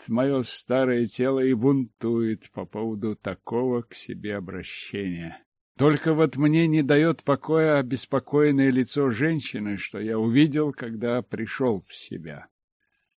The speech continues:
Ну, не похожа она была на медсестру, да и выглядела она несколько крупнее, чем я привык, да ещё этот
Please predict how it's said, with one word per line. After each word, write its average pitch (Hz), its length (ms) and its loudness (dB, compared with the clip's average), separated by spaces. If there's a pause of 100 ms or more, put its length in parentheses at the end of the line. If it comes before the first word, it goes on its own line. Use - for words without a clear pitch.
(720)
Ну, 196 160 8
не 240 140 10
похожа 202 720 0
она 139 200 -6
была 107 420 -4
на 107 160 -2
медсестру, 110 1120 -4 (720)
да 120 120 2
и 123 120 6
выглядела 139 840 2
она 185 640 -2
несколько 180 480 2
крупнее, 151 600 6
чем 143 240 -6
я 143 240 4
привык, 135 680 0
да 101 160 -6
ещё 107 380 -4
этот 120 460 -2